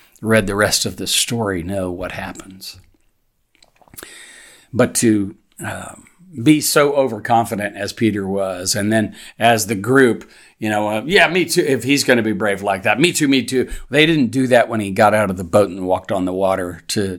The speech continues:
toward Jesus. Uh, <laughs> but here now, um, they are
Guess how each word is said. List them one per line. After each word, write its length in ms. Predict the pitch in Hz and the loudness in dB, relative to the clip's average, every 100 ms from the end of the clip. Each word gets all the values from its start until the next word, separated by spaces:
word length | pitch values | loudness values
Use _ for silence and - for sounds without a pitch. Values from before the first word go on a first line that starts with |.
| - | -6
toward 300 | - 110 90 | 0 0 0
Jesus. 720 | 92 135 131 101 - - - _ - - - - - | 0 4 4 0 -4 -4 -4 _ -20 -20 -20 -20 -6
Uh, 360 | 117 117 156 - | 0 2 2 0
<laughs> 40 | |
but 320 | - 135 - | 2 2 0
here 320 | - 156 139 117 | -2 0 2 2
now, 460 | 123 127 101 101 - - - - - | 2 2 2 -2 -8 -20 -20 -20 -4
um, 400 | 107 104 101 110 | 0 2 0 -2
they 280 | 110 120 110 | 2 2 2
are 560 | 127 117 101 87 - | 2 4 2 -2 -14